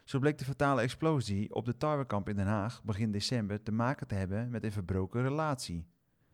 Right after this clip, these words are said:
In november publiceerde de politie een rapport met een tussenstand van ruim duizend explosies.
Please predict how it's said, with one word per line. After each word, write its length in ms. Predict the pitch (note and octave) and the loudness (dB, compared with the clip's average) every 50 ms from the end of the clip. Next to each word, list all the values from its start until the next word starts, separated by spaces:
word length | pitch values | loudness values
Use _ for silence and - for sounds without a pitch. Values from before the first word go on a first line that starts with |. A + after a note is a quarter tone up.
| _ _ _ _ _ - - | _ _ _ _ _ -18 -6
In 120 | - C#3+ | -4 0
november 500 | C#3 C#3 A#2+ C3 E3 D3+ C3+ B2 B2+ C#3 | 2 2 4 4 4 4 6 4 4 2
publiceerde 560 | C3+ - B2+ A#2 A2 A2+ - - C3 A#2+ A#2+ A#2 | 2 0 -2 0 0 0 0 2 2 2 2 0
de 100 | A2+ A2 | -2 -2
politie 480 | - A2 A2 A#2+ A#2+ - A#2 G2 - | 0 0 0 0 0 -2 -6 -4 -2
een 60 | G2 | -2
rapport 440 | F#2+ F#2 - - A#2+ B2 B2+ - - | -4 -4 -4 -2 -2 -2 -2 -4 -6
met 100 | G#2+ G2+ | -4 -4
een 100 | G2 - | -4 -2
tussenstand 560 | - C3+ C3 - C#3 C3 - C3 B2+ C3+ B2+ | -4 -6 -4 -4 -6 -4 -2 -2 -2 -2 -4
van 240 | - - G2 G2 G2 | -4 -4 -2 -2 0
ruim 260 | F#2+ F#2+ F#2+ F#2 E2+ D#2+ | 0 0 0 -2 -4 0
duizend 540 | F2 G2 G2+ A2+ A#2 G#2+ A2+ A2+ A2+ A2 - - | 2 4 4 4 4 2 0 -2 -2 -2 -4 -6
explosies. 800 | - A2 - - C3+ C3+ B2+ A2+ F2+ F2+ F2 E2+ - - - | -8 -8 -6 0 2 2 2 2 0 -2 -6 -6 -8 -12 -14